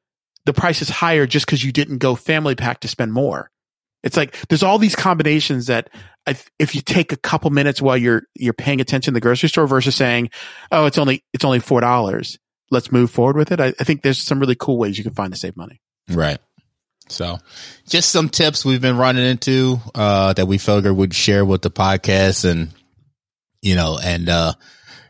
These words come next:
Speaker 2: yeah, think, you know, with the holidays, just early little holiday prep, I guess, um, you know, things to kinda pay attention to, uh, for sure. So, um,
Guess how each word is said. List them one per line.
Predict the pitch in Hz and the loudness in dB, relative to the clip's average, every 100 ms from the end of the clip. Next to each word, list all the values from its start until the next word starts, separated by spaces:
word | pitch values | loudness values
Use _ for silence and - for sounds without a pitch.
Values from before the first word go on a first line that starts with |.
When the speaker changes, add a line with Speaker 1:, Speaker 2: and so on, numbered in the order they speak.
| _ | _
Speaker 2:
yeah, | 98 92 92 85 - | -2 0 0 -2 -2
think, | 117 101 | -2 0
you | 98 | -2
know, | 95 92 | -4 -4
with | 101 104 | -4 -2
the | |
holidays, | 95 117 110 107 95 | 0 0 0 0 -2
just | 101 - - - 110 _ | -4 -6 -10 -14 -14 _
early | 139 143 139 131 127 120 | 0 2 4 2 2 2
little | 113 120 113 | 2 2 2
holiday | 98 117 110 101 92 | 2 2 2 0 -2
prep, | - 101 95 | -2 -2 0
I | 95 | -2
guess, | 95 95 90 - - _ _ | -2 -2 -2 -6 -10 _ _
um, | 98 92 87 85 80 82 _ _ | 0 2 2 0 -2 -4 _ _
you | 98 | -2
know, | 87 76 | 0 -2
things | 73 98 92 | -2 0 0
to | - 82 | 0 -2
kinda | 104 87 | 0 -2
pay | - 98 87 | 0 0 0
attention | - 90 87 85 | 0 -2 -2 -2
to, | 90 82 82 _ _ _ _ _ | -2 -2 -6 _ _ _ _ _
uh, | - 76 64 50 50 - | -4 -2 -2 -4 -6 -8
for | - 90 | -4 -2
sure. | - 78 76 - _ | 0 0 -2 -6 _
So, | - 92 82 80 50 | -2 0 2 0 -2
um, | - 92 87 80 76 | -4 0 0 0 -4